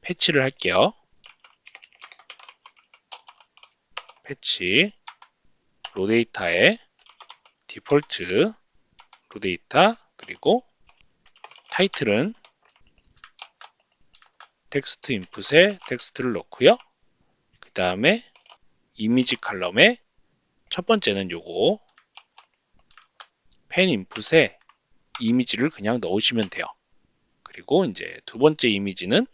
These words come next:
마찬가지로 여기서 이미지를 넣어주세요. 세 번째도 이 값을 복사해서 이미지를 넣어주시면 돼요.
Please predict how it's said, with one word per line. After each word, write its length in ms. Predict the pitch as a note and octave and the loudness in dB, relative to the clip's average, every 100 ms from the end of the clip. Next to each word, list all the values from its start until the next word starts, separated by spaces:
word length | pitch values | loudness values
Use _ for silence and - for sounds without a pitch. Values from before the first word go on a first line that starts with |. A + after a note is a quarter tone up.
| _ _ _ _ _ - _ - _ - _ _ _ _ _ _ _ | _ _ _ _ _ -20 _ -20 _ -20 _ _ _ _ _ _ _
마찬가지로 800 | F2 - D3 D#3+ A#2 - G2+ A3+ - _ | -14 -8 -6 0 -2 0 -4 -4 -6 _
여기서 420 | - F2 - G3 - _ _ _ | -20 -14 -4 -4 -4 _ _ _
이미지를 560 | G2 G2+ F2 - C#3+ | -8 -6 -6 0 0
넣어주세요. 460 | C#3+ F2+ F2 - - - _ _ _ _ _ _ _ | 2 0 -2 -10 -12 -16 _ _ _ _ _ _ _
세 220 | - D3+ | -2 2
번째도 580 | E3+ D#3 - G2 C#3+ B3 _ _ _ _ _ - _ - _ - - _ _ _ _ _ _ _ | 2 0 -8 -2 -2 -2 _ _ _ _ _ -20 _ -20 _ -20 -20 _ _ _ _ _ _ _
이 120 | G#2 | -10
값을 500 | G2+ F#2+ - C#3+ D#3 | -8 -6 -2 0 0
복사해서 800 | B2+ - - C#3+ C#3 G2+ A#2 A3 | -4 -8 0 4 4 4 0 -2
이미지를 580 | - F2 F2+ - G#2 F#3+ - _ _ - - _ _ - | -4 -12 -10 -8 -4 -4 -4 _ _ -20 -20 _ _ -4
넣어주시면 580 | F#2+ F#2 - - G#2+ A#2+ | -2 -2 -4 -4 -4 -8
돼요. 140 | F#2 | -10